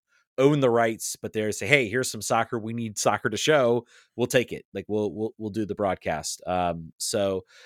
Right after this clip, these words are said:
I, I'll be curious to see what the, the future, the future of it is next season. If this was kind of a, "Well, we're gonna kinda reset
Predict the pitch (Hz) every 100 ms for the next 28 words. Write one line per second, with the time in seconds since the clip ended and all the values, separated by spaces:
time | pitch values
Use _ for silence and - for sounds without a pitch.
0 | - _ _ 135 165 160 185 185 185 156
1 | 156 - 165 135 139 - 139 135 123 117
2 | 135 131 - 131 123 - _ 117 110 127
3 | 131 117 120 113 113 120 - 120 120 113
4 | 123 117 120 - 117 117 107 107 104 101
5 | - _ _ _ - 120 127 127 127 123
6 | 131 120 110 139 - 139 131 131